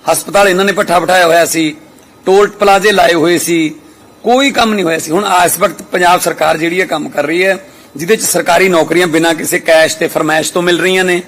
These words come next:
ਜਿਹਦੇ ਵਿੱਚ ਟੋਲ ਪਲਾਜ਼ੇ, ਸਤਾਰਾਂ ਤੋਂ ਜ਼ਿਆਦਾ ਟੋਲ ਪਲਾਜ਼ੇ ਬੰਦ ਹੋ ਗਏ।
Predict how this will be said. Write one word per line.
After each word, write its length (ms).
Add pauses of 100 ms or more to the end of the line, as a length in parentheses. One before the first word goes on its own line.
(440)
ਜਿਹਦੇ 180
ਵਿੱਚ 140
ਟੋਲ 280
ਪਲਾਜ਼ੇ, 480 (340)
ਸਤਾਰਾਂ 640
ਤੋਂ 280
ਜ਼ਿਆਦਾ 280
ਟੋਲ 260
ਪਲਾਜ਼ੇ 260
ਬੰਦ 240
ਹੋ 100
ਗਏ। 120